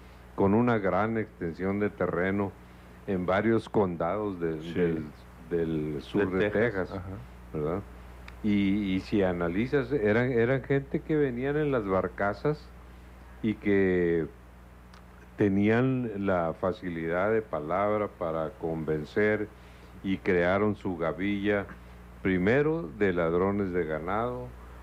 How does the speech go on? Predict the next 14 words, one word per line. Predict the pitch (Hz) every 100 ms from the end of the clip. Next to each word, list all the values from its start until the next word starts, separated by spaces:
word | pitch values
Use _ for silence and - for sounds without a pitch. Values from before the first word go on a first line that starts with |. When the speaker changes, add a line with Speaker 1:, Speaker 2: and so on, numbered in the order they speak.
| - 92
Speaker 1:
luego | 98 107 110 104 104 95 -
Speaker 2:
De | 92
Speaker 1:
una, | 95 104
una | 92
Speaker 2:
terrenos. | 92 104 107
Speaker 1:
pandilla | 107 95 104 104 104
más | 101 101 90
grande | 92 101 107 117 113 - - - - -
para | 101 90 87 87 98
in-, | 95 101 92 - -
in-, | 107 104 95 104 - -
in-, | 107 101 - 113 98 98
es-, | 98 92 - -
incursionar, | 110 107 107 95 - 98 85 101 143